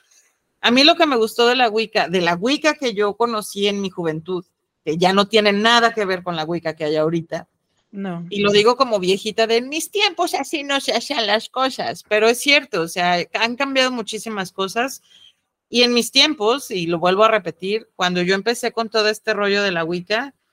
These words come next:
Speaker 1: todo era más libre. ¿Por qué? Porque nos permitíamos hacer nuestros propios rituales,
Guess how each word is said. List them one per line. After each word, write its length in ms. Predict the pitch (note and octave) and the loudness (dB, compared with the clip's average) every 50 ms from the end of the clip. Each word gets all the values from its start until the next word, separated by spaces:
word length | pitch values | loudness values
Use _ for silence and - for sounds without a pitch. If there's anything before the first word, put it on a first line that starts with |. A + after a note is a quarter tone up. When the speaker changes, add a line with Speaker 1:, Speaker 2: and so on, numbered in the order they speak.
| _ _ _ _ _ _ _ _ _ _ _ _ _ _ - | _ _ _ _ _ _ _ _ _ _ _ _ _ _ -4
Speaker 1:
todo 220 | - C4 C4+ C#4 | -2 0 2 2
era 160 | C#4 C4 C#4 | 2 2 2
más 300 | C#4 C4 C4 C4 B3+ - | 0 2 0 -2 -2 -4
libre. 380 | A3+ A#3+ C4 B3 A#3+ F#3 D#3+ D#3 | -4 -4 -2 0 0 -2 -2 -4
¿Por 240 | - - G3 G3 G3 | -4 -6 -8 -8 -4
qué? 160 | - B3 B3 | 0 0 0
Porque 280 | A#3+ A#3 A3 A3 - A3 | 0 0 -6 -4 -2 -2
nos 200 | G#3+ G#3+ G#3+ - | -2 -2 -4 -2
permitíamos 1120 | - A#3+ A#3 G#3+ G#3 G3 F#3+ F#3+ - A#3 B3 B3+ C4+ C#4 D4 D4+ E4 F4 D#4+ - - - _ | 0 0 0 0 0 -4 -4 -4 -2 0 2 2 2 2 0 0 0 -2 -4 -8 -14 -14 _
hacer 280 | - G3 F#3+ - G#3+ G#3 | -6 -6 -4 -4 -4 -4
nuestros 320 | A3+ B3+ A#3+ - A#3 G3+ | -4 -4 -6 -8 -10 -10
propios 380 | - G#3+ G#3+ G3+ - A3+ A3+ G3+ | -4 -4 -4 -2 -2 -4 -4 -2
rituales, 680 | G3+ G3 F3+ - F#3 F3+ F#3 F#3 G3 G#3 G#3+ G#3+ - | -4 -6 -4 0 0 2 2 2 2 0 0 -2 -6